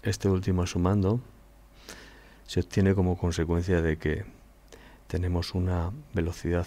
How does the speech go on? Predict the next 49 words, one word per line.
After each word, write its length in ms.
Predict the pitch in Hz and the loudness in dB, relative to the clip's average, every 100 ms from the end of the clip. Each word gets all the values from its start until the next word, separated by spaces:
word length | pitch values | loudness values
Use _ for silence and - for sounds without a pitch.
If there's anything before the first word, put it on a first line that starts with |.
| - | -2
angular 420 | 85 82 82 82 | -2 0 0 0
relativa 480 | 85 80 80 104 110 | 0 0 2 2 2
y 40 | |
como 240 | - 85 80 | 0 0 0
vector 360 | - - 85 | -2 -4 -2
relativo, 640 | 85 82 80 110 107 113 - - - | 0 0 0 0 2 0 -2 -18 -12
que 100 | - | -10
es 120 | - | -8
el 60 | - | -10
z 320 | - - 78 | -8 -6 -6
sub 140 | - 82 | -4 -2
i 20 | |
menos 320 | 85 85 - | 0 -2 0
uno, 240 | 98 104 - - - - - - - | 0 0 -2 -14 -18 -18 -20 -18 -8
hay 140 | 98 | -6
que 120 | - | -4
utilizar 580 | 92 90 87 - 90 80 - - - - - - - - - - - - - | -2 0 -2 0 0 0 -4 -18 -20 -20 -20 -20 -20 -20 -20 -20 -20 -20 -12
su 200 | - 90 | -4 0
derivada 520 | 90 92 92 92 101 | 2 2 4 2 2
que 100 | 92 | 0
se 100 | 85 | -2
obtiene 380 | - 92 87 87 | -2 -2 0 0
con 480 | 90 85 82 87 85 - - | 0 0 0 -4 -8 -16 -6
la 180 | 98 87 | -2 0
velocidad 540 | 87 82 - 85 85 - | -2 -4 -4 -2 -2 -2
angular 600 | 82 82 85 85 82 87 | -2 0 0 0 -2 -4
de 100 | 85 | -4
la 140 | 78 | -2
referencia 560 | 78 76 - 78 - 82 | -4 -4 -2 -2 -2 -4
relativa, 500 | 87 80 80 104 120 | 0 -2 0 -2 0
omega 340 | 95 87 78 | 0 -2 -2
sub 140 | - 85 | -2 -2
i 20 | |
menos 340 | 82 82 - | 0 0 0
uno, 120 | 107 | 0
por 180 | 107 82 | 2 0
el 60 | 80 | 2
vector 420 | 80 - 78 82 - - - - | -2 -2 -2 -2 -6 -14 -20 -14
z 280 | - - 82 | -10 -6 -6
sub 160 | - | -2
i 20 | 85 | -2
menos 360 | 85 82 - | -2 -4 -6
uno 140 | 82 82 | -6 -6
que 80 | |
estoy 240 | - - 92 | -8 -8 -8
derivando 400 | 92 85 82 80 | -6 -4 -2 -2
en 80 | 85 | -4
este 200 | - 87 | -8 -8
caso, 280 | 87 - | -8 -8